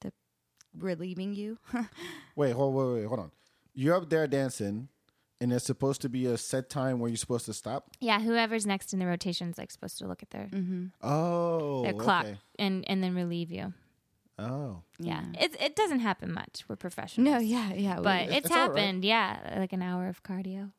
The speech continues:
Speaker 3: <laughs>
Speaker 1: Hey.
Speaker 2: So the, the max, the maximum is an, is an hour?
Speaker 3: No, actually, I just worked this, like, paint party in San Antonio,
Speaker 2: Mm-hmm.
Speaker 3: and I had to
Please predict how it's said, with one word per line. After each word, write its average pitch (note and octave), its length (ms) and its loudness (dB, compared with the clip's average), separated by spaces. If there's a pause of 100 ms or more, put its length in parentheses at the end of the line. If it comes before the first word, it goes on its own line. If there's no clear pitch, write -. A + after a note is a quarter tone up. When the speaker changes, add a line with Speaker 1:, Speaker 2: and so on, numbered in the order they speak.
(460)
Speaker 3:
<laughs> E3 60 4 (580)
Speaker 1:
Hey. B3+ 420 -2
Speaker 2:
So F#3 100 6
the, E3+ 160 8
the - 140 0
max, E3 260 4
the - 80 2
maximum D3 300 2
is C3 100 0
an, A2+ 260 0
is A#2 140 -2
an A2 80 0
hour? C3+ 260 -2 (220)
Speaker 3:
No, B3+ 320 6
actually, A3 420 0
I F#3+ 80 2
just G#3+ 220 -2
worked G3+ 260 0
this, F#3+ 220 -6
like, F3+ 200 -6
paint - 280 -4
party G#3+ 340 0
in G3+ 120 2
San F#3+ 220 -4
Antonio, F#3+ 640 0 (160)
Speaker 2:
Mm-hmm. B2 200 -2 (140)
Speaker 3:
and F#3 420 2
I F3+ 380 -2
had F3 260 -6
to F3+ 380 -6